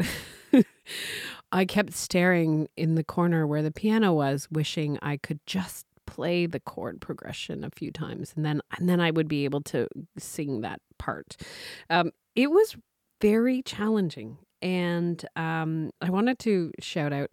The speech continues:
to my classmates, many of them wonderful, accomplished instrumentalists, uh, who had to leave, abandon their instruments and then sing for two weeks.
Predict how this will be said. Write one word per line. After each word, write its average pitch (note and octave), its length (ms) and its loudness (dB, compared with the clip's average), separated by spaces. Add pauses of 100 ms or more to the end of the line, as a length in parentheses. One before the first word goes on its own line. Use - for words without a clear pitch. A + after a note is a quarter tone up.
to - 120 -6
my C#3+ 160 -2
classmates, - 840 -10 (400)
many F#3+ 500 6
of F3 140 4
them C3 320 -4 (360)
wonderful, F#3+ 1000 2
accomplished G3 880 0
instrumentalists, E3+ 1080 0 (440)
uh, F3 140 0 (100)
who A3+ 160 8
had G#3 280 4
to G3 520 0
leave, F3+ 560 2
abandon F3+ 520 4
their E3 160 2
instruments G3+ 640 2
and F#3 140 4
then D#3+ 160 4
sing F#3 440 2 (800)
for G3 100 2
two F#3 220 2
weeks. E3 380 -2